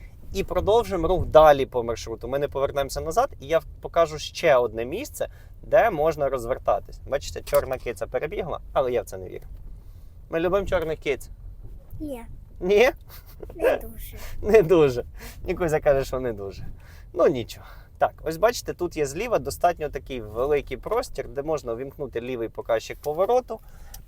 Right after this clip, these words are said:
Speaker 1: і спокійно, без задньої передачі, без нічого, здійснити просто розворот. І повернутися назад.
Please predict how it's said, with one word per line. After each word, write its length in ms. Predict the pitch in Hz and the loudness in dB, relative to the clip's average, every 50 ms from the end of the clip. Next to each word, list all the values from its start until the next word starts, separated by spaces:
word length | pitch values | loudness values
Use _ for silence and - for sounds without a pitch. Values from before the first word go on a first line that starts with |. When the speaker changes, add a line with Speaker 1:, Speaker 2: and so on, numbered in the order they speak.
| - - - | -18 -14 -10
Speaker 1:
і 220 | 185 220 254 262 - | -8 -6 -6 -6 -6
спокійно, 880 | - - - 175 170 160 - - 190 208 214 220 220 208 196 180 165 139 - | -6 -6 -6 -4 -6 -4 -4 -4 -4 -2 -2 -2 -4 -4 -4 -4 -4 2 4
без 260 | 180 202 226 220 190 | 6 6 6 6 4
задньої 480 | 170 170 175 175 165 156 156 147 143 135 | 4 6 8 8 6 6 0 -6 -6 -4
передачі, 600 | - 139 135 - 127 117 123 120 120 113 - 117 | -2 0 0 0 0 2 4 4 4 2 -2 -6
без 360 | 113 143 185 214 208 185 165 | 0 0 2 2 2 -2 -4
нічого, 640 | 160 151 147 - - - 139 139 139 131 131 123 - - - - - - - - | -6 -6 -6 -6 -4 0 2 2 2 2 0 -6 -10 -8 -6 -6 -6 -6 -6 -6
здійснити 720 | - - 139 143 143 - 156 160 185 208 427 - 370 339 - - - - - - - | -6 -6 -6 -6 -6 -4 -4 -2 -2 -2 -2 -4 -8 -10 -10 -12 -14 -14 -14 -10 -4
просто 460 | 143 143 160 185 202 185 - - 156 | 0 2 2 2 2 0 -2 -2 0
розворот. 520 | 147 147 135 123 120 117 117 104 107 - - - - - - - - - - - - - - - - - - - - - - - - - - - - - - - - - - - - - - - - - - - - - - - - - - - - - - - - - - - - - - - - - - - - - - - - - - - | 0 0 -2 -4 -4 -4 -4 -4 -4 -6 -8 -10 -12 -12 -12 -12 -12 -14 -16 -16 -16 -14 -8 -8 -8 -8 -8 -10 -12 -14 -14 -14 -14 -14 -16 -14 -14 -14 -16 -14 -14 -14 -14 -14 -16 -16 -16 -16 -14 -14 -14 -14 -16 -16 -14 -14 -14 -14 -14 -16 -16 -16 -16 -16 -16 -16 -18 -18 -18 -18 -18 -16 -16 -16 -16 -16 -16 -16 -16 -14 -14 -16 -14 -10
І 180 | 131 160 165 | -8 -8 -8
повернутися 960 | 160 - 175 165 147 151 147 131 135 156 170 175 - 196 175 - 190 185 180 180 - - - - - - - - - - - - - - - - | -6 -4 -4 0 0 0 0 0 -2 -2 -2 -2 -2 -4 -2 0 0 0 0 -2 -6 -14 -14 -14 -14 -16 -16 -18 -18 -18 -18 -18 -18 -16 -12 -8
назад. 420 | 123 131 135 123 104 101 95 - | -4 -2 -2 -2 -2 -2 -4 -6